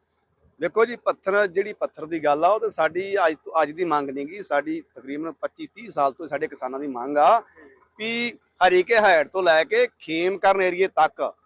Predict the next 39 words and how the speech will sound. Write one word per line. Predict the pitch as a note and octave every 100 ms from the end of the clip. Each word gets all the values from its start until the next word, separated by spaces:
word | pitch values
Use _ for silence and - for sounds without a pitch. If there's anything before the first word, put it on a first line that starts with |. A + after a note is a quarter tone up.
| _ _ _ _
ਜਿਨ-, | D3 F3+ D#3
ਜਿਹੜਾ | F3+ A#3 A#3+
ਵੀ | A3+ A3
ਜ-, | D#3+ D#3
ਜ-, | D3+ D#3+ C#3
ਬੰਨ | F3 A3+ G#3+
ਦੇ | A3 -
ਅਗਲੇ | E3+ F#3 G3+
ਬੰਨੇ | F3 F#3
ਜਿਹੜਾ | F#3+
ਦਰਿਆ | F3 D3+ D3+ D#3+
ਵਾਲੀ | F3+ F3
ਸਾਈਡ | D3+ D#3
ਆ, | D3 F#3 A3+ _ _ _ -
ਬੰਨ | G3+ A3+
ਦੇ | A3
ਨਾਲ | G3 F3 F#3+
ਡੂੰਘੀ | D#3+ G#3 B3 B3
ਪਟਾਈ | E3 D#3 D#3+ F#3
ਕਰਕੇ | F3+ E3+ G#3+ A#3+ B3+ - _ _ -
ਇਹਦੇ | A3 A#3
ਨਾਲ | G#3+ F3 F3+ G#3
ਪੱਥਰ | F3+ D#3+ F3
ਲਵਾਇਆ | F#3 F#3+ F#3+
ਜਾਵੇ। | F#3+ F#3+ C#3+ - _ _ _ _ _ _ -
ਤੇ | A3+ G#3+ _ _
ਜਿਹੜੀ | B2+ G#3 G#3+
ਵੱਡੀ | F3 F3 A3
ਮੰਗ | G#3+ G#3
ਇਹ | G#3+ G3+
ਆ |
ਸਾਡੇ | D#3+ D3 D3
ਕਿਸਾਨਾਂ | C#3+ C3+ C3 C#3+
ਦੀ | E3+ A#3 C4 _ _ _ _
ਵੀ | A3+ F#3 -
ਸਰਕਾਰ | F#3 E3 F#3 G#3 A3+ A#3
ਜ਼ਮੀਨ | E3+ E3+ F3 G3+ G#3+
ਅਕਵਾਇਰ | F#3+ G#3+ A#3+
ਕਰਕੇ | G3 E3+ G#3 B3